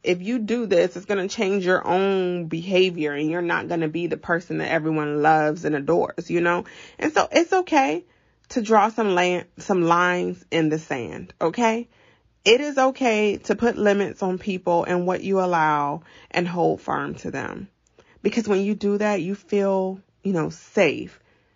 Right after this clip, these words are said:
You feel like you're loving yourself. And when you love yourself, it makes it that much easier to love the people around you.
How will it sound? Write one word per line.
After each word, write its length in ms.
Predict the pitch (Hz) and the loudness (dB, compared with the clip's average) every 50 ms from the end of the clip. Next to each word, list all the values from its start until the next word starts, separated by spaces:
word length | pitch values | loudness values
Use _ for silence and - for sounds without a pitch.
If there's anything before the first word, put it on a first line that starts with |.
| _ _ _ - | _ _ _ -10
You 200 | 180 190 208 202 | -6 -6 -6 -6
feel 420 | - _ 208 202 196 196 190 190 | -4 _ 0 2 2 2 2 0
like 460 | 185 180 175 170 165 104 - - - _ _ _ - | 0 2 2 2 0 -2 -4 -10 -16 _ _ _ -10
you're 320 | 170 160 190 196 185 170 | -4 -2 2 2 2 2
loving 520 | 160 156 160 165 170 170 170 170 165 165 156 | 2 2 2 2 2 0 0 -2 -2 -2 0
yourself. 800 | 156 151 156 156 - - - - 165 - - - - - _ _ _ _ _ _ _ - | 0 -2 -2 -4 -8 -14 -14 -10 -10 -10 -10 -10 -14 -18 _ _ _ _ _ _ _ -4
And 160 | - 180 180 | -2 0 0
when 180 | 170 165 170 160 | 0 0 0 -2
you 180 | 160 202 226 | -2 -2 -2
love 300 | 220 202 190 175 175 175 | -2 -2 -2 -4 -4 -4
yourself, 720 | 180 185 185 185 185 - - - 156 151 151 170 185 - _ - | -4 -4 -4 -4 -6 -8 -6 -4 -4 -2 -4 -6 -8 -12 _ -6
it 80 | 175 180 | -4 -2
makes 320 | 180 175 170 165 - - | -2 -2 -4 -6 -6 -6
it 200 | 170 151 156 170 | -6 -6 -4 -4
that 200 | 160 147 139 - | -4 -4 -4 -2
much 280 | 160 160 160 156 156 - | -2 -2 -2 -4 -4 -6
easier 600 | - 151 151 156 - 151 143 139 143 147 156 - - - | -8 -8 -8 -8 -8 -8 -8 -6 -8 -10 -12 -14 -14 -8
to 120 | - 170 | -4 -2
love 320 | 160 156 147 139 - - - | -2 0 -2 -4 -6 -8 -10
the 80 | 143 | -10
people 400 | - - - - - - - - | -10 -10 -12 -14 -12 -12 -14 -12
around 500 | - 165 - - - - - - - - | -12 -12 -12 -12 -14 -14 -14 -18 -20 -20
you. 160 | - - 175 | -20 -20 -20